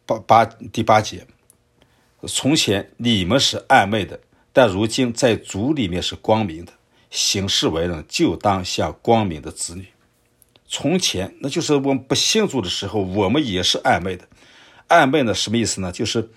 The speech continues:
在黑暗当中，我们行事为人都见不得光，偷偷摸摸做了一些不该做的事，羞耻的事，可耻的事，完全在撒旦的权势之下，是撒旦的奴仆，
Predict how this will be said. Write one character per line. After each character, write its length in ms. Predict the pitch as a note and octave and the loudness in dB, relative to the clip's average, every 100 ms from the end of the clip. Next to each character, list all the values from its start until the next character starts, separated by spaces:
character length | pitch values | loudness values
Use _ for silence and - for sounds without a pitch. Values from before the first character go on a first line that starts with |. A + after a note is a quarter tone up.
| - - _ | -20 -20 _
在 260 | - A#2+ F#2+ | -2 0 0
黑 240 | - - | -2 -4
暗 240 | G2 A#2 - | 0 2 2
当 160 | F#2+ | -4
中， 200 | - F#2+ - | -10 -14 -4
我 100 | A#2 | -2
们 80 | C3+ | 0
行 260 | - C3+ | 0 0
事 240 | C#3+ - F3+ | -2 -2 -2
为 240 | G2+ A2 | 0 0
人 220 | D3+ G2+ F#2 | 0 -2 -6
都 180 | - B2 | -4 -4
见 260 | A#2+ - D#3+ | -2 -2 -2
不 80 | G#2+ | -2
得 80 | |
光， 400 | G#2 A#2+ A#2+ A2 _ _ _ _ _ _ - | -2 2 2 0 _ _ _ _ _ _ -6
偷 160 | D3 | -4
偷 140 | B2+ C#3 | 0 2
摸 140 | C3+ | 2
摸 120 | C3+ | 2
做 160 | B2+ D3 | 2 0
了 80 | B2+ | 0
一 20 | |
些 160 | B2 A#2+ _ _ | 0 -4 _ _
不 80 | - | -4
该 160 | - A#2 | 0 2
做 160 | C#3+ | 0
的 80 | G#2 | -2
事， 280 | - - G#2 _ _ _ | -2 -4 -6 _ _ _
羞 300 | - - C#3 | -6 -2 -2
耻 160 | - D#2+ | -4 -6
的 100 | F#2+ | -6
事， 200 | - - | -6 -8
可 280 | - A#2 | -6 -4
耻 140 | A#2 E2+ | -2 -4
的 80 | F#2+ | -6
事， 240 | - - _ _ _ _ _ _ _ _ - | -8 -8 _ _ _ _ _ _ _ _ 2
完 180 | A2 B2+ | 4 4
全 140 | A#2 | 2
在 160 | A2+ G2+ | 0 0
撒 340 | - A#2 F#2+ | 2 2 4
旦 140 | A2 | 4
的 120 | F#2+ E2+ | 2 0
权 300 | - - - | -4 -4 -4
势 140 | - | -8
之 160 | F#2 - | -10 -12
下， 280 | - - - _ _ _ _ | -12 -12 -14 _ _ _ _
是 200 | - G#2+ | -6 -2
撒 240 | - F#2+ F2+ | 0 0 2
旦 140 | G#2 | 0
的 20 | |
奴 260 | E2 D#2 | -2 -10
仆， 80 | F2+ | -12